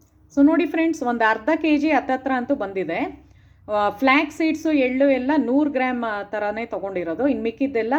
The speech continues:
ಐವತ್ತೈವತ್ತು ಗ್ರಾಮ್ ತರ. ಅದ್ರ ಜೊತೆಗೆ ನೀವು ಇದನ್ನ ಒಂದು ಸ್ಪೂನ್ ತಿಂತೀರಲ್ಲ,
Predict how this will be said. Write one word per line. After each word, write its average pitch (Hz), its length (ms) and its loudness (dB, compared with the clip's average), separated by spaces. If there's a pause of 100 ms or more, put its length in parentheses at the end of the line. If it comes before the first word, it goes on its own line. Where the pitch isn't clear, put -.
(100)
ಐವತ್ತೈವತ್ತು 196 680 -2
ಗ್ರಾಮ್ 175 300 -6
ತರ. 156 140 -8 (640)
ಅದ್ರ 269 300 2
ಜೊತೆಗೆ 381 540 0
ನೀವು 294 480 2
ಇದನ್ನ 285 420 2
ಒಂದು 262 360 2
ಸ್ಪೂನ್ 330 580 -2
ತಿಂತೀರಲ್ಲ, 226 560 -2